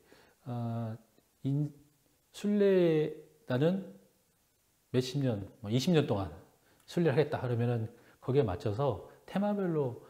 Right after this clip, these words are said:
한번 기획을 잡아서 순례를 다니시면 어떨까 추천을 해드립니다. 예, 코로나에 장사가 없죠. 어,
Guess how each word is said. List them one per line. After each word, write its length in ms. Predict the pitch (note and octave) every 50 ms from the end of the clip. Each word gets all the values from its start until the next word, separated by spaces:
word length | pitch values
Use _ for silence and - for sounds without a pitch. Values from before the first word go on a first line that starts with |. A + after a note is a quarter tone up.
| - - _
한번 140 | - C3 B2+
기획을 300 | B2+ - C3 C3 C3+ C3+
잡아서 400 | B2+ - G#2+ G2+ A2+ A2 G#2 A#2
순례를 360 | A2 - E3+ F3+ F#3+ F3+ D#3
다니시면 520 | B2+ G#2+ F#2+ G#2 A2+ - - A2+ G#2+ G2+ F#2
어떨까 460 | F#2 - A#2 G2+ - - F#2 E2 - _ _ _ _ _ _ _ A2+
추천을 600 | - - D3+ - D#3 C3 A#2 G#2+ G2 F#2+ F#2+ F#2 - -
해드립니다. 360 | C3 A#2+ G#2+ F#2+ F2+ F2 F2 - - _ _ _ _ _ _ _ _ _ _ _ _ _ _ - _ _ _ _ _ _ B2
예, 320 | B2+ B2 A#2 A2 G#2+ - - - _ _ - - - _ _ -
코로나에 720 | - F#3 G3 F#3+ F#3+ F#3 F3+ F3+ F3 E3+ E3 D#3 D3 C3+
장사가 360 | C#3+ - B2 A#2+ A2+ C#3 A#2+
없죠. 400 | G#2+ G2 F2+ - D3 C#3 A#2 - - - _ _ _ _ - - - - _ _ _ B2+
어, 280 | A#2 A2 A2 G#2+ G#2